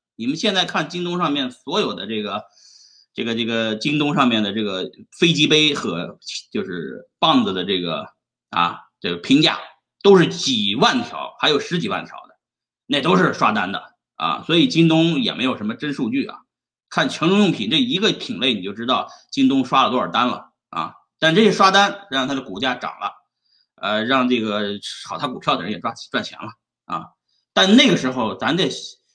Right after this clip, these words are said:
咱就知道这，这回事儿了，就商业是，商业领域里面，啊，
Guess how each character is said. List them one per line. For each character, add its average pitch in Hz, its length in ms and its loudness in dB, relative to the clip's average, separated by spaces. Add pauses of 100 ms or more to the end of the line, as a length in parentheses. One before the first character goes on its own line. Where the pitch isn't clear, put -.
(200)
咱 143 180 0
就 175 120 2
知 190 160 2
道 123 280 4
这， 87 120 -8
这 - 140 -2
回 135 120 0
事 175 120 0
儿 117 100 4
了， - 200 -6
就 113 100 -4
商 247 300 6
业 131 180 4
是， 98 160 -8 (600)
商 247 260 4
业 185 140 6
领 95 140 -2
域 110 200 2
里 78 160 -4
面， 78 260 -12 (1160)
啊， 82 180 -10